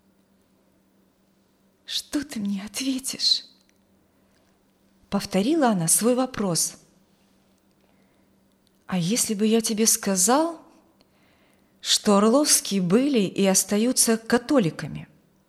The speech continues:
что они в своей среде не потерпят протестантки, попирающие ногами наши убеждения?" спросил он испытующе. "Если я скажу, что ты,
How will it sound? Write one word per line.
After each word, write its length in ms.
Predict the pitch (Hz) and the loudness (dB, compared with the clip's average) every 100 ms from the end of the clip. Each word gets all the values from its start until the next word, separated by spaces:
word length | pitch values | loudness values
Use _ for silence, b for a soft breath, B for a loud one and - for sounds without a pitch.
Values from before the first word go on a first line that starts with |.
| _ _ b b b b b b b | _ _ b b b b b b b
что 220 | - - 202 | -8 0 4
они 180 | 226 | 4
в 40 | 247 | 4
своей 360 | - 214 220 | 4 4 4
среде 600 | 226 - 220 185 240 269 294 - - - | 4 4 0 2 2 2 0 -12 -14 0
не 200 | 208 226 | 2 2
потерпят 760 | 226 247 240 294 311 - - - | 2 -4 0 0 0 -4 -10 -8
протестантки, 920 | 165 170 175 - 233 185 170 160 - b b b | -6 -2 -2 2 2 2 -2 -10 -12 b b b
попирающие 680 | 196 202 214 208 202 - | 0 4 4 4 4 2
ногами 520 | 185 190 202 262 214 175 | 2 2 0 0 0 2
наши 400 | 180 233 - 247 | 2 2 0 -2
убеждения?" 840 | 233 262 254 240 214 160 156 151 _ _ _ _ _ _ _ _ _ _ _ - - | -4 -4 -2 -2 0 -2 -6 -14 _ _ _ _ _ _ _ _ _ _ _ -4 0
спросил 560 | - - 185 - 339 | 0 2 4 4 2
он 160 | 208 165 - | -2 -4 -2
испытующе. 880 | 226 - - 226 - 151 156 - - _ _ _ _ _ _ _ _ _ _ _ _ _ _ _ _ _ _ _ _ _ _ _ _ - | 2 2 2 -2 -2 -6 -4 -6 -8 _ _ _ _ _ _ _ _ _ _ _ _ _ _ _ _ _ _ _ _ _ _ _ _ -4
"Если 360 | 185 226 - 247 | 0 2 4 4
я 120 | 254 | 4
скажу, 500 | - 240 247 262 285 | 4 4 2 2 2
что 220 | - 240 | 0 0
ты, 340 | 233 294 339 | -2 0 0